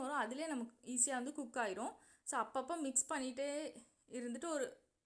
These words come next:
கொஞ்சம் வெயிட் பண்ணோம். டென் மினிட்ஸ் தான் ஆகும் மேக்ஸிமம். அதுக்குள்ள நல்லா சூப்பராவே நமக்கு வந்து வெந்துரும். இப்போ மூடி வச்சு க்ளோஸ் பண்ணி அப்பப்போ மிக்ஸ் பண்ணிக்கலாம். ரொம்ப குட்டி சைஸ்ல மஷ்ரூம் கட் பண்ணிட்டோன்னா வெந்து வர டைம்ல இன்னும் கொஞ்சம் சைஸ் கம்மியாயிருக்கும்.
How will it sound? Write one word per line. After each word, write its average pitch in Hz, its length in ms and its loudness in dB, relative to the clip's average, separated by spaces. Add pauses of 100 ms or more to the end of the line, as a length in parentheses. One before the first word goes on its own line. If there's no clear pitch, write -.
(320)
கொஞ்சம் 254 260 -2
வெயிட் 320 220 0
பண்ணோம். 247 280 2
டென் 254 220 2
மினிட்ஸ் 302 340 8 (100)
தான் 302 180 2
ஆகும் 247 240 0
மேக்ஸிமம். 233 540 2 (460)
அதுக்குள்ள 311 460 0
நல்லா 269 220 0
சூப்பராவே 240 500 0
நமக்கு 220 260 -4
வந்து 247 140 -2 (440)
வெந்துரும். 233 480 0 (260)
இப்போ 247 160 -4 (300)
மூடி 285 220 -2
வச்சு 277 200 0
க்ளோஸ் 277 320 0
பண்ணி 294 220 0
அப்பப்போ 240 260 -4 (120)
மிக்ஸ் 240 240 6
பண்ணிக்கலாம். 240 480 0 (1040)
ரொம்ப 262 240 -2 (100)
குட்டி 339 280 0
சைஸ்ல 277 340 2
மஷ்ரூம் 269 340 -2
கட் 214 200 -2
பண்ணிட்டோன்னா 240 480 -2 (520)
வெந்து 285 280 2
வர 277 200 0
டைம்ல 277 280 0
இன்னும் 294 220 -2
கொஞ்சம் 285 240 0
சைஸ் 240 200 4 (100)
கம்மியாயிருக்கும். 220 680 -2